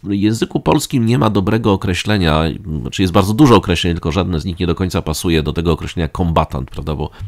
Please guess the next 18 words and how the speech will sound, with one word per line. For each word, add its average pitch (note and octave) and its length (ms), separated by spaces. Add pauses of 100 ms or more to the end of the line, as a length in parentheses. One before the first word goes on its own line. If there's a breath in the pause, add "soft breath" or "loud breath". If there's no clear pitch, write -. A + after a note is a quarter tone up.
(120)
w - 80
Polsce E2+ 300
kombatant E2+ 560 (320 loud breath)
uznano, E2+ 480
że D#2 160
jest D#2 200
to, D#2+ 180 (280 loud breath)
jest D#2 260
to F2 60
po - 20
prostu D#2 240
weteran, D#2 480
tak? D2 260
Jest - 180
to C2 100
osoba, C#2+ 420 (300 loud breath)
która, C#2 480 (400)
która D2 540